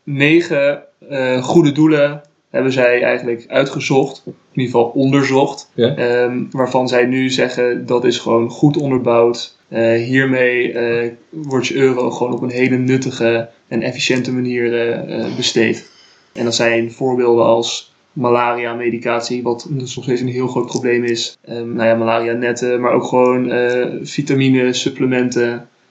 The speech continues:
Speaker 1: En, dat vond ik zelf heel interessant, direct money transfers. Dus dat echt gewoon je euro gewoon bijna letterlijk wordt gegeven aan iemand, nou ja, vaak dus in ontwikkelingslanden, Afrika. Eigenlijk geef je gewoon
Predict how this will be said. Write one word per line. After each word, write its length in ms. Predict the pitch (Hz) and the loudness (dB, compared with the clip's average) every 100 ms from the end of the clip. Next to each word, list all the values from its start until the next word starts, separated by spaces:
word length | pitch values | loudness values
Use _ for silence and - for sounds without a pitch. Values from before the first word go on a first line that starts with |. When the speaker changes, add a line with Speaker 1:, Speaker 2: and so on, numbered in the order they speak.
| _ - | _ -2
Speaker 1:
En, 380 | 151 139 180 202 | 0 0 -4 -6
dat 100 | 131 | -8
vond 160 | 139 135 | -6 -2
ik 60 | |
zelf 240 | - 139 147 | 2 2 2
heel 100 | 127 | 0
interessant, 640 | 123 123 - 120 131 - | -2 -6 -4 -4 -4 -8
direct 640 | 143 117 127 131 131 127 - | -8 0 2 2 -2 -6 -8
money 400 | 139 139 156 120 | -6 0 0 -2
transfers. 760 | - 120 - - 110 - - _ _ - | -4 -4 -4 -6 -8 -8 -10 _ _ -6
Dus 120 | 131 | 0
dat 200 | 127 131 | 0 0
echt 340 | 156 143 - - | -2 -2 -4 -10
gewoon 440 | 143 139 139 156 | -2 0 0 -2
je 140 | 135 139 | -2 2
euro 420 | 151 151 143 139 | 4 4 2 0
gewoon 260 | 135 131 127 | -2 -2 0
bijna 280 | 131 131 | 0 0
letterlijk 400 | 127 135 139 135 | 0 0 -2 -6
wordt 180 | 135 135 | -8 -10
gegeven 400 | - 131 127 131 | -8 -4 -4 -2
aan 160 | 117 131 | -4 -2
iemand, 440 | 127 120 120 - | -2 -2 -4 -6
nou 120 | 123 110 | -2 -2
ja, 60 | |
vaak 220 | 113 117 117 | 0 -2 -2
dus 140 | 117 | -4
in 100 | 120 | -4
ontwikkelingslanden, 840 | 131 120 117 123 117 120 - 113 - | -4 -2 -2 -2 -4 -4 -2 -4 -4
Afrika. 640 | 117 120 131 - - - _ | -4 -6 -8 -6 -8 -10 _
Eigenlijk 380 | - 139 139 120 | 0 0 0 -2
geef 300 | - 147 147 | -2 0 0
je 100 | 135 | -4
gewoon 360 | 127 123 123 | -2 -4 -4